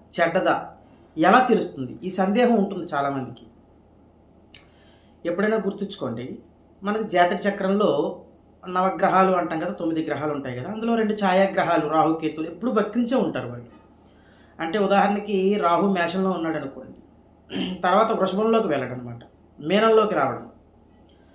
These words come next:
అలా. ఆ, తర్వాత మీనం నుంచి కుంభంలోకి, కుంభం నుంచి మకరంలోకి, కేతువు కూడా అంతే, వాళ్ళు ఎప్పుడు కూడా వక్రించే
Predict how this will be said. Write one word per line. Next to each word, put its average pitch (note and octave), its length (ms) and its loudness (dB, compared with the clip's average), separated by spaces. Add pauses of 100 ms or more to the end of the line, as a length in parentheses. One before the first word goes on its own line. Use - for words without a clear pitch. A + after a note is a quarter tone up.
(300)
అలా. D3 180 2 (840)
ఆ, B3+ 120 -2 (300)
తర్వాత A3 300 4 (420)
మీనం G3 320 2
నుంచి G#3 240 -6
కుంభంలోకి, E3+ 560 -2 (160)
కుంభం F3+ 320 -2
నుంచి G3 220 -4
మకరంలోకి, B2+ 580 -8 (680)
కేతువు A3 300 4
కూడా G#3+ 160 2
అంతే, - 200 -10 (300)
వాళ్ళు A3 200 -4
ఎప్పుడు A#3+ 240 -2
కూడా B3+ 180 0
వక్రించే A#3+ 380 -2